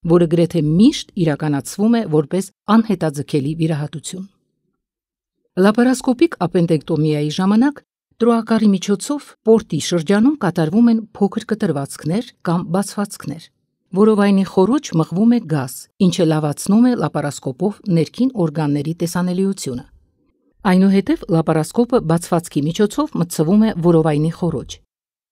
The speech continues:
Այն իրենից ներկայացնում է բարակ խողովակ, ծայրին փոքր տեսախցիկ,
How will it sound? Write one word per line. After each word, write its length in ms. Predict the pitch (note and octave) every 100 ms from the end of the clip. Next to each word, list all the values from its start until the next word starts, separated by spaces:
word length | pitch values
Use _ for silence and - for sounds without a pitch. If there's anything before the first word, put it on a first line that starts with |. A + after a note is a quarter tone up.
| _
Այն 160 | C4+ D4+
իրենից 380 | G3+ E3+ G#3 -
ներկայացնում 720 | D#3+ D3+ D#3 D3+ - G3+ G#3
է 60 | -
բարակ 460 | F#3 E3 D#3 G3 -
խողովակ, 540 | G3+ A3 F#3 C3+ - _ _
ծայրին 420 | F3 D#3+ A3 C#4+ C#4+
փոքր 360 | - C4 B3+
տեսախցիկ, 680 | - A3+ G#3+ - - - C#3